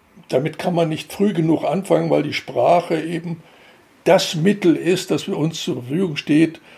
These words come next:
um was zu bewirken, auch bei anderen Menschen.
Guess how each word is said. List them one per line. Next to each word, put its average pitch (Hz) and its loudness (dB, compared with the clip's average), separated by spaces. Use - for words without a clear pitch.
um 156 -2
was 160 0
zu 139 2
bewirken, 165 2
auch 147 2
bei - 4
anderen 147 0
Menschen. 151 -2